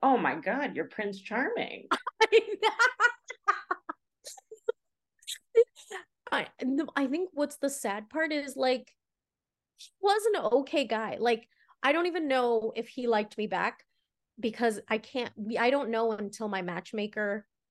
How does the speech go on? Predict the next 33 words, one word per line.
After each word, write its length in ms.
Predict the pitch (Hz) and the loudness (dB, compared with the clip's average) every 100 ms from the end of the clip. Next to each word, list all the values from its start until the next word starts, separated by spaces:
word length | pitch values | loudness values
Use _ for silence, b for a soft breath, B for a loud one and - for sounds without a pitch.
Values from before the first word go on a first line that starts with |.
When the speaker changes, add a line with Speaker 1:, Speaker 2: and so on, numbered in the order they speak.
| _ - | _ -20
Speaker 2:
tells 420 | - 180 190 - | -8 -6 -6 -6
me. 320 | 240 277 302 b b b | -6 -6 -10 b b b
Speaker 1:
Yeah. 180 | 294 247 | -2 2
Speaker 2:
So 80 | |
I 100 | 214 196 196 - 226 | 2 0 -4 -12 -8
have 100 | 233 | -6
another, 480 | 220 208 202 185 - - | -4 -4 -4 -6 -10 -10
I 160 | 202 | -2
have 120 | 202 | -2
appointment 340 | 180 - 226 170 | -2 -4 -2 -2
with 80 | 196 | -4
a 40 | |
new 120 | 226 | -2
matchmaker 720 | 269 190 - - 170 170 170 170 _ | 0 -2 -2 -8 -8 -6 -10 -12 _
to 80 | 214 | -8
see 200 | - 226 | -2 -4
if 80 | 214 | -4
he 120 | - | -6
even 220 | 220 208 | -6 -4
liked 320 | 175 170 214 | -4 -4 -4
me. 120 | 311 330 B B B B _ _ _ _ _ _ - - | -8 -8 B B B B _ _ _ _ _ _ -20 -4
But 140 | 330 | -4
even 280 | 190 359 427 | 0 2 2
with 200 | 403 320 | 2 2
that, 260 | 233 220 - - | 2 0 -2 -2
he 80 | |
was 180 | 262 247 | -2 0
an 100 | 240 - | -4 0
okay 360 | 220 - 392 | -2 0 -4
person. 640 | 403 196 - - 143 220 262 _ _ _ _ 277 | -2 -4 -4 -8 -10 -10 -12 _ _ _ _ -2
And 120 | 294 | 0
I 100 | 311 | 0
still 760 | 294 - - - 311 349 370 | -2 -8 -8 -6 -2 -2 -2